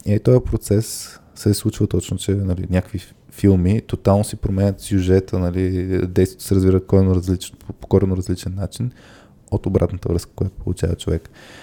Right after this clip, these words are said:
Така че тук въпросът е обаче пак ясен. Как, за каква цел се използва и, и кой има ownership-а на тази обратна връзка. Може би и това е ключовото, защото в по-корпоративни среди се приема, че обратната връзка,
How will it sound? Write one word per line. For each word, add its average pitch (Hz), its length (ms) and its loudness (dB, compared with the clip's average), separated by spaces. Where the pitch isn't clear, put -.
Така - 180 2
че - 100 -2
тук 139 100 -2
въпросът 120 320 2
е - 40 -4
обаче 107 360 -4
пак - 200 -2
ясен. 95 360 -2
Как, - 180 0
за 87 140 0
каква - 280 -8
цел 117 180 2
се - 140 -4
използва 120 420 -4
и, 98 340 -6
и 98 80 -2
кой 101 280 2
има 101 200 4
ownership-а 95 640 2
на 92 100 -2
тази 80 160 2
обратна 80 400 -2
връзка. - 380 -10
Може 87 200 2
би 92 100 2
и 90 40 2
това 90 220 -2
е 87 60 2
ключовото, - 400 -4
защото 92 320 0
в - 140 -8
по-корпоративни 107 720 0
среди 92 320 0
се - 120 -4
приема, 98 440 2
че - 160 -4
обратната 90 480 0
връзка, 143 500 0